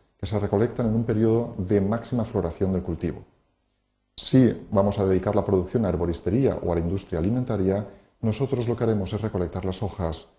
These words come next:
generalmente en septiembre. En cuanto a rendimientos, podemos destacar que en plena producción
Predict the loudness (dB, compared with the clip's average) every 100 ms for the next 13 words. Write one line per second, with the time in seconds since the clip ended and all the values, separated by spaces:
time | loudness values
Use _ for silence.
0 | _ 0 0 0 0 -2 -2 -4 -6 -8
1 | -8 -10 -12 -20 _ _ _ _ _ _
2 | _ _ _ _ _ _ _ _ _ _
3 | _ -2 0 2 2 2 2 2 2 2
4 | 2 0 0 0 0 0 -4 -6 0 0
5 | 0 -2 -6 -2 -2 0 0 0 -2 -2
6 | 0 0 -2